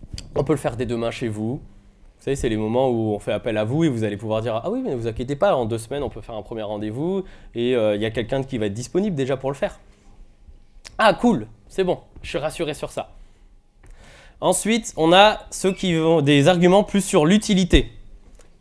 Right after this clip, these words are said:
C'est à ce moment-là où vous allez présenter soit des conséquences positives si on agit ou des conséquences négatives si on n'agit pas. C'est quelque chose d'utile.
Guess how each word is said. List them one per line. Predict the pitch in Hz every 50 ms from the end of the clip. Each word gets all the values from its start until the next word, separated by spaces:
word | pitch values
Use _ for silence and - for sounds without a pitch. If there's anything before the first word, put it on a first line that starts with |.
| _ _ -
C'est | - 135 127
à |
ce | 123 - 180
moment-là | 185 175 156 147 156 180 208 202 - - - - - - - - -
où | 131 139
vous | 147 147 151 151 147 147
allez | 156 165 170
présenter | 170 - 175 165 180 170 175 220 220
soit | - - - 269
des | 240 247 214
conséquences | - 226 214 - 214 180 - 202 196 196 -
positives | 214 208 180 190 180 - 190 196 180
si | - - 175
on | 160 156
agit | 151 143 143 156 190 226
ou | 226 208
des | 170 151 139
conséquences | - 160 143 - 156 139 - 139 139 -
négatives | 175 170 151 147 143 - 185 196 -
si | - -
on | 127 110 104
n'agit | 110 135 151 143 127 135 123
pas. | - 117 101 - - - _ - _ _ - - - _ - - - - - - - - - - - - - _ - -
C'est | - 120
quelque | 113 135 120 113 135 120
chose | - 170 175 165 131 117
d'utile. | 113 143 151 143 - 135 120 104 107